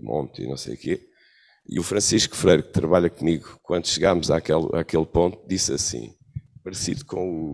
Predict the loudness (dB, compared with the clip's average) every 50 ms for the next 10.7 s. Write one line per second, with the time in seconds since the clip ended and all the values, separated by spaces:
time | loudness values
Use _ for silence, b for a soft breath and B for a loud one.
0 | -8 -10 -6 -4 -4 -4 -4 -2 -2 0 0 -2 -2 -4 -8 -12 -16 b b b
1 | b b b b b b b -16 -4 2 4 4 4 4 2 0 0 0 0 0
2 | 0 -2 -6 -12 _ -2 0 2 2 2 0 -2 -4 -4 -10 _ _ _ _ -20
3 | -14 -8 -4 0 4 4 4 4 4 2 0 0 4 4 6 6 6 4 2 2
4 | 0 0 0 -2 -6 -8 -8 -10 -10 -16 B B B B B B B B -6 -4
5 | -4 -4 -4 -6 -6 -6 -6 -8 -12 -10 -10 -10 -10 -12 B B B B B B
6 | B B B B -20 -14 -4 0 2 2 2 2 -2 -6 -4 -2 -2 -2 -2 -2
7 | -2 0 -2 -2 -2 -6 -10 -10 -8 -8 -6 -6 -6 -4 -2 0 0 0 0 -2
8 | -6 -8 -12 -12 -12 -12 -14 -12 _ -18 -18 -8 -6 -4 -4 -2 -4 -4 -4 -6
9 | -8 -10 -10 -10 -8 -4 -2 -2 -2 -2 -2 -6 -8 -8 -8 -8 -8 -8 -8 -8
10 | -8 -8 -8 -10 -14 -16 -12 -4 -2 -2 -2 -2 -4